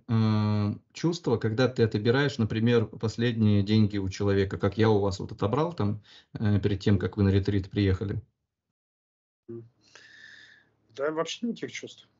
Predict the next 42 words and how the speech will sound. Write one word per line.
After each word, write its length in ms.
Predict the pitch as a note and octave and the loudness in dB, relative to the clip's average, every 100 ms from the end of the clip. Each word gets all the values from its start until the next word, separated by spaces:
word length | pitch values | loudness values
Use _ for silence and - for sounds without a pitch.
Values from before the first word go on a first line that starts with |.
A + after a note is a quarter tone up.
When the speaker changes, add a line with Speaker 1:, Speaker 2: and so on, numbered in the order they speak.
| _ _ - | _ _ -14
Speaker 2:
Вот, 300 | A2+ A2+ A#2 | -12 -12 -14
абсолютно. 520 | G#2+ B2+ D#3+ E3+ B2 | -14 -10 -8 -8 -2
То 100 | - | 2
есть 140 | D#3+ | 4
я 100 | D#3 | 4
же 120 | C#3 C3+ | 2 2
Speaker 1:
<laughs> 0 | |
Speaker 2:
понимаю, 460 | C#3 D3 F3+ E3+ | -6 -2 0 4
Speaker 1:
То 40 | D3 | 4
есть 120 | C#3+ | 4
Speaker 2:
что 20 | |
Speaker 1:
вам 140 | E3 | 4
не 80 | E3+ | 4
Speaker 2:
человек 0 | |
Speaker 1:
стыдно? 500 | - G3+ G3+ C3 G#2+ - | 4 4 4 0 0 -2
<laughs> 180 | A2 | 0
Совсем? 500 | B2+ G#2+ - C#3+ D3 - _ - _ _ _ _ _ _ D3+ | 2 2 4 4 4 -2 _ -20 _ _ _ _ _ _ -6
Speaker 2:
Нет, 240 | A3 A#3+ | -4 -4
не 80 | C#3 | -8
стыдно. 440 | - F3+ D3 A#2 | -8 -8 -8 -10
Просто 400 | A2+ D#3 D#3 D3 | -8 -8 -6 -4
я 180 | D3 D#3+ | -2 -2
же 100 | D3 | -4
понимаю, 420 | C#3+ D#3 E3 D3 | -6 -4 -2 -4
что 200 | - - | -6 -12
какие 320 | - C3 D#3 | -14 -10 -8
бы 140 | C3+ C3+ | -6 -8
там 180 | B2+ B2+ | -10 -12
последние, 400 | C3 - D3 C3+ | -10 -6 -6 -8
не 60 | |
последние 440 | C3 C3 - D3 C3+ | -12 -14 -12 -10 -10
деньги 300 | C#3+ C#3+ B2+ | -10 -12 -12
человек 400 | - C3+ C3 B2+ | -12 -12 -12 -16
отдаст, 340 | B2 E3 F3 | -10 -8 -8
там, 220 | - B2 B2 | -10 -14 -14
а, 520 | B2 A#2+ A#2+ A#2 A2+ | -16 -16 -18 -20 -20
жизнь-то 360 | A#2 - - B2+ | -16 -16 -14 -14
его 180 | A#2 A#2 | -12 -14
изменится 460 | A2+ C3+ A#2+ - | -12 -12 -12 -18
в 20 | |
лучшую 260 | A#2+ C3+ A2 | -20 -20 -20
сторону. 380 | - A2+ G#2+ | -20 -20 -20